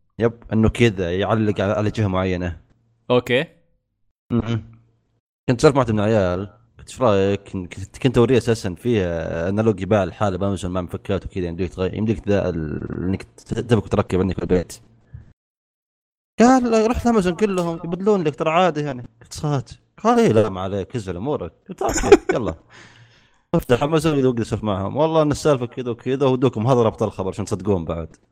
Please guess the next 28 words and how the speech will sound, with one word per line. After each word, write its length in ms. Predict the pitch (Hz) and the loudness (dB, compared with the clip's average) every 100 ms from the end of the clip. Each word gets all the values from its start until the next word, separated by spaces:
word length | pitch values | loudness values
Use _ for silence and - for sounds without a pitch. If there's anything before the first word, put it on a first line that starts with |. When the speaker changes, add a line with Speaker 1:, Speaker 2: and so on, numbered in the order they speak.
| _ _ _ _ _ _ _ _ _ _ _ _ | _ _ _ _ _ _ _ _ _ _ _ _
Speaker 2:
أوكي. 300 | 113 110 123 | -2 2 4
Speaker 1:
حتى، 220 | 127 - 175 | 4 2 -6
حتى 340 | 127 131 - | -4 2 6
الموظف 320 | 175 180 165 | 6 6 0
كان 140 | - 135 | -2 -4
عنده 140 | 147 | -2
مصداقية، 440 | 117 113 - 123 | -2 -4 -4 -4
كان 160 | 107 117 | -4 -4
قاعد 160 | 120 110 | -4 -2
يناظر 260 | 107 113 | -2 -4
الخبر، 280 | 104 98 98 | -6 -6 -6
يقرأ 160 | 98 104 | -4 -4
الخبر، 380 | 95 104 98 | -4 -4 -4
ويشوف 220 | 98 - 104 | -4 -6 -4
كان 120 | 104 | -2
في 60 | |
مقطع 240 | 107 - 98 | -2 -4 -4
فيديو 200 | 110 98 | -4 -2
قاعد 160 | 98 | -2
يناظر 420 | 98 104 101 92 95 | -2 0 -2 -2 0
وذا. 560 | 95 92 104 104 107 107 - - _ _ _ - - | 0 -2 0 0 -2 -6 -12 -20 _ _ _ -18 0
قال: 100 | 370 | 2
"أوكي، 320 | 415 - 143 - 180 - 180 | 4 4 2 2 -10 -10 -4
أوكي، 340 | 247 - 120 | -4 -2 -4
معك 240 | 120 180 | -2 -2
حق 320 | - 170 139 120 | 0 -2 0 -4
أنت 160 | 110 | -4
يعني، 340 | 110 107 90 | -4 -4 -4